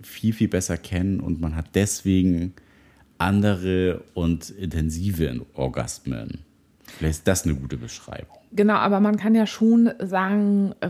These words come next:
Speaker 2: wie es ist. Wir beide sind in unserer Sexwelt doch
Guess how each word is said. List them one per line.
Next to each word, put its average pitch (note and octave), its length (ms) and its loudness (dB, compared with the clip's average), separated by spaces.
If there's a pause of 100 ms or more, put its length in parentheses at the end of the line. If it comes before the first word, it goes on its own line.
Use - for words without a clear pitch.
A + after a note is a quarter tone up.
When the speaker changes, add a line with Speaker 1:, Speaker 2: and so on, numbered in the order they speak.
Speaker 2:
wie F3+ 100 -2
es - 300 -8
ist. G3+ 520 0
Wir A#3+ 200 2
beide A#3 480 -2
sind G#3+ 480 4
in F#3+ 220 -4
unserer F#3 500 0
Sexwelt G#3 1120 -2
doch G#3+ 240 0